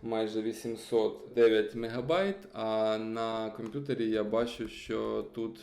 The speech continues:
щось всього п'ятсот мегабайт. Але я точно знаю, що це він, двадцять три п'ятнадцять закінчується, і так само на телефоні двадцять три п'ятнадцять. Зараз він, коли повністю завантажиться, він там щось був десь біля дев'ятсот мегабайт.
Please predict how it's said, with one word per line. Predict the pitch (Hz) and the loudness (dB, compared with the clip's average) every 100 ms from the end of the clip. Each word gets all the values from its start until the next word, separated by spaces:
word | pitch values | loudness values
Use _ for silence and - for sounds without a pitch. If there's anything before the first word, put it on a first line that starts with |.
| - | -12
щось | - 107 | -4 -4
всього | - - - 107 110 | -4 -8 -4 -2 -2
п'ятсот | 110 104 - 107 107 | -2 -4 -2 -2 -2
мегабайт. | 104 107 92 - - | -4 -2 -2 -2 0
Але | 113 147 | 4 6
я | 139 | 4
точно | 135 127 120 | 2 0 0
знаю, | 120 120 | 2 2
що | 120 | 0
це | 123 156 | -4 -2
він, | 208 233 | -2 -2
двадцять | 147 135 131 120 | 2 2 2 -2
три | 120 117 | 0 0
п'ятнадцять | 120 123 127 120 123 | 0 0 -2 -4 -6
закінчується, | 131 135 220 208 170 135 | -6 -4 -4 -2 -2 -2
і | 120 | -2
так | 117 | -2
само | 123 117 | -2 -2
на | 117 | -4
телефоні | 110 123 131 202 202 | -4 -4 -2 -2 -2
двадцять | 170 156 147 139 | 0 -2 -4 -6
три | 135 | -4
п'ятнадцять. | 123 120 120 117 - 101 - 127 | -4 -6 -6 -6 -6 -10 -8 2
Зараз | 139 127 123 | 4 4 2
він, | 127 | 0
коли | 127 123 | 2 4
повністю | 127 123 117 127 | 4 2 2 0
завантажиться, | 135 143 151 214 220 202 - 160 - - | 0 0 2 2 2 0 -4 -6 -8 -10
він | 123 113 | -8 -6
там | 113 113 | -6 -6
щось | - 113 | -6 -4
був | 117 113 110 107 - - | 0 2 2 0 -6 -14
десь | 113 113 107 | -4 -4 -2
біля | 113 107 | -2 -2
дев'ятсот | 104 110 110 117 110 | -2 -4 -6 -6 -6
мегабайт. | 110 123 143 185 | -8 -8 -4 -2